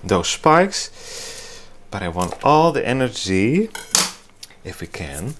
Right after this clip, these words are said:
in this new growth and new roots. So let's, uh, start potting it up again.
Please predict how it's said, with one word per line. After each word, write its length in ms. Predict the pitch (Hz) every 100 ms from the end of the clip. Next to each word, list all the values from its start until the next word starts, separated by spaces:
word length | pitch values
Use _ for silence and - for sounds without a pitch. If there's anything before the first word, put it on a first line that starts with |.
| - - - - - - - -
in 120 | 104
this 180 | 92 87
new 140 | 87
growth 400 | 78 78 78 - -
and 220 | 82 78
new 220 | 76 71 -
roots. 720 | - 90 107 82 - - - - - - - - - - - - - - - - - - - - - - - - - - - -
So 240 | - 117
let's, 340 | 101 113 - -
uh, 200 | 98 90
start 320 | - 104 -
potting 220 | 107 90
it 120 | 90 -
up 180 | 90 -
again. 400 | 80 85 107